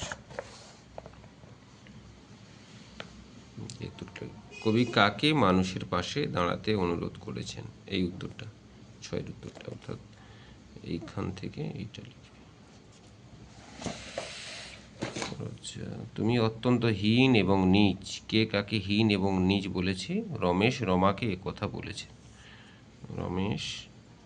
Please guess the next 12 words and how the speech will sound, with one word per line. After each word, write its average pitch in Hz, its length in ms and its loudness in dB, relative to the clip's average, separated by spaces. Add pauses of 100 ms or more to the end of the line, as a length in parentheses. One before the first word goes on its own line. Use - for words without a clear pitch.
(180)
রমাকে 87 480 -2
একথা - 640 -8
বলেছে। - 460 -10 (1200)
গলির 104 680 2
মোড়ের 95 520 4
গাছটিকে 92 1300 -4 (280)
কবির 92 340 2
প্রথমে 101 380 -2
কি 107 320 -2
মনে 92 300 2
হয়েছিল? 92 540 -4
গাছের 95 360 0